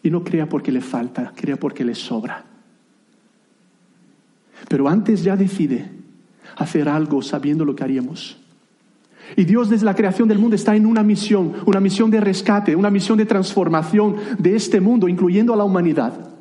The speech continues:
Y lo que es interesante, impresionante, es que Dios ha escogido utilizar a seres humanos como instrumentos en su misión, para llevar su palabra, su amor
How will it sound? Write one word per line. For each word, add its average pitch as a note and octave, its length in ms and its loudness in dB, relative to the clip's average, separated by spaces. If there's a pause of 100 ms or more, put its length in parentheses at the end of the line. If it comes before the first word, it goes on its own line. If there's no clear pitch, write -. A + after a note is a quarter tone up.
(480)
Y G#3+ 120 4
lo G#3 100 4
que C4+ 80 2
es C4+ 100 0
interesante, A3 640 2
impresionante, G#3+ 800 2 (240)
es F#3 120 0
que G3+ 100 2
Dios A#3+ 240 2
ha - 20 2
escogido A#3 500 0
utilizar G#3+ 500 2
a G#3+ 260 -2
seres A#3+ 500 0
humanos F#3 580 0 (200)
como A3 200 4
instrumentos A3+ 720 0
en G3+ 140 2
su A#3 260 0
misión, G3+ 480 0 (1080)
para G3+ 220 2
llevar G#3 500 2
su - 220 0
palabra, F#3+ 520 0 (560)
su G#3+ 300 2
amor F#3+ 640 -2